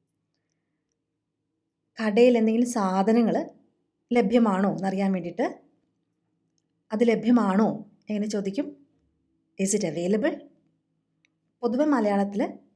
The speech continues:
സാധനങ്ങളുടെ ലഭ്യതയാണ് പറയുക. പക്ഷേ ഇംഗ്ലീഷിൽ ആൾക്കാരുടെ ലഭ്യതയും അവൈലബിൾ വെച്ച് പറയും. ഡോക്ടർ ഇപ്പോൾ ഇവിടെ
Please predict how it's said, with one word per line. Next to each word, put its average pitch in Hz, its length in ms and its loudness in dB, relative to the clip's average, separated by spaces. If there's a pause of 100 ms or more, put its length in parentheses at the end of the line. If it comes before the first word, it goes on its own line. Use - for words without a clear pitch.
സാധനങ്ങളുടെ 240 840 0
ലഭ്യതയാണ് 180 520 -2
പറയുക. 156 400 -6 (600)
പക്ഷേ 254 200 -6
ഇംഗ്ലീഷിൽ 226 680 -2 (180)
ആൾക്കാരുടെ 240 680 0
ലഭ്യതയും 214 720 0 (100)
അവൈലബിൾ 202 420 2
വെച്ച് 180 200 -4
പറയും. 156 320 -8 (840)
ഡോക്ടർ 240 440 0
ഇപ്പോൾ 262 160 -2
ഇവിടെ 226 360 -2